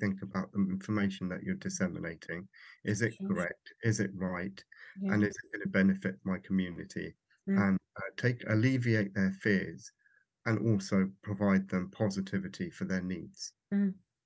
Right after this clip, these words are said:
Speaker 2: Can I just sort of on, on the back of that, can I just say, when you were saying about, you know, I suppose it's about, it's like the old wives'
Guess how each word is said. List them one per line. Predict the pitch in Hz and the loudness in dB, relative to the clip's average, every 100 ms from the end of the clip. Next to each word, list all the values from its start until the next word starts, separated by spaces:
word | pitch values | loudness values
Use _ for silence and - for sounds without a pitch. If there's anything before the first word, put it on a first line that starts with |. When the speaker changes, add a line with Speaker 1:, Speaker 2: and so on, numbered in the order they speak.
| _ _ _ - - _ _ _ _ - 285 | _ _ _ -14 -14 _ _ _ _ -14 4
Speaker 2:
Can | - | 12
I | 330 330 | 12 12
just | 320 - - 214 _ - | 8 4 -8 -12 _ 6
sort | 185 | 8
of | 185 | 10
on, | 202 214 - | 10 10 12
on | 226 | 12
the | 214 | 12
back | 240 240 - | 10 6 4
of | 190 | 4
that, | 190 175 - | 4 4 4
can | 220 | 6
I | 220 | 6
just | 214 - | 4 0
say, | - 202 180 - - - | 4 6 4 0 -8 -4
when | 196 202 | 4 6
you | 202 | 8
were | 202 - | 6 6
saying | 202 196 185 | 6 6 4
about, | 185 185 175 208 | 6 6 6 4
you | 202 | 6
know, | 180 180 - - 202 | 6 4 0 -8 -6
I | |
suppose | - 233 233 | 2 4 4
it's | - | 0
about, | 196 185 175 - | 6 10 10 8
it's | 202 - | 0 0
like | 175 175 | 4 4
the | 185 | 8
old | 185 185 175 | 10 10 6
wives' | 175 180 165 | 4 4 4